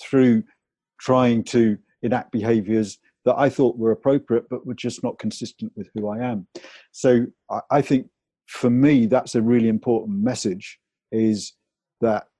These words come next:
to lead effectively, you first of all need to understand yourself and who you are, so that you can start to get an insight into how other people are, because when,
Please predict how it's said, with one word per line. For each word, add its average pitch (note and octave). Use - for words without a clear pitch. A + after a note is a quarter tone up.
to A2
lead B2+
effectively, A#2
you G#2
first B2
of G2
all A2
need G#2+
to G2+
understand G#2+
yourself G#2
and G2+
who G2+
you A2
are, E2+
so G#2
that G#2+
you A2
can G#2+
start -
to -
get A2
an G#2+
insight A2
into G#2
how -
other B2
people G2+
are, F2
because G2+
when, A#2